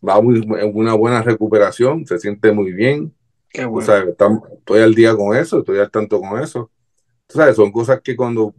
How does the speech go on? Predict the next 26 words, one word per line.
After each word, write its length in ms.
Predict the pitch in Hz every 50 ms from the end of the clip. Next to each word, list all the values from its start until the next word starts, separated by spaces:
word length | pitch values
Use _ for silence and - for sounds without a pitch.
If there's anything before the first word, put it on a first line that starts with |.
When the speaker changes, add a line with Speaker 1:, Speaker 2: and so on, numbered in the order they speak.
| _ _ _
Speaker 1:
van 220 | _ 101 101 101 107
a 60 | 113
suceder 600 | - - - 127 120 143 127 110 107 110 120 147
y 220 | 170 139 107 101
otros 240 | 98 95 - 120 113
talentos 420 | - 131 117 113 110 113 - 127
más 240 | 117 107 98 98 110
que, 280 | 135 139 123 107 95 85
que 300 | - 104 90 87 - _ _ _ _ _ _ _ _ _ _ _ _ _
tú 100 | 95 92
sabes, 320 | - 104 95 92 90 87 82
porque 380 | 95 90 92 98 95 90 85 - _
la, 280 | 92 92 98 98 90 87
la, 320 | 90 92 87 78 76 73
la, 400 | 82 76 80 78 73 - - - - -
la 200 | - 80 98 104
temática 540 | - 110 104 107 117 127 131 139 123 117 120
es 160 | 110 127 135 -
esa, 180 | - 90 - _ _
tú 100 | - -
sabes. 260 | - 113 104 90 - _ _ _ _ _ _ _ _ _ _ _ _ _ _
Eh, 220 | - - - - -
centrar, 580 | - - - 104 95 - - 101 104 110 110
centrar, 400 | - - 107 98 - 104 107 110 117 123 117 117 - _ _ _ _
eh, 160 | - 85 - -
ce-, 220 | - - 101 90